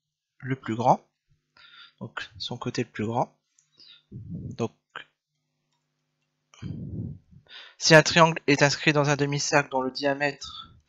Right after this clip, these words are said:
est le côté le plus grand du triangle, alors ce triangle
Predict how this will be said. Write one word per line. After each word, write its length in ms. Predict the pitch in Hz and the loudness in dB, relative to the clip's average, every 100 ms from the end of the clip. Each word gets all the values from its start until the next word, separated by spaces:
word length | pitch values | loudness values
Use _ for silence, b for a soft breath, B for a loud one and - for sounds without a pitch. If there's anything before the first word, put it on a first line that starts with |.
| _ _ _ _ | _ _ _ _
est 260 | 139 139 - | 4 4 4
le 160 | 131 143 | 4 6
côté 320 | 156 139 147 | 6 6 4
le 60 | |
plus 140 | - 139 | 4 2
grand 160 | 135 | 4
du 120 | 127 123 | 4 0
triangle, 520 | - 117 180 196 123 104 - | 2 6 8 6 2 0 4
alors 480 | 135 120 120 147 - | 6 8 6 4 -6
ce 140 | - | -4
triangle 520 | 147 - 123 123 156 | -2 0 2 2 0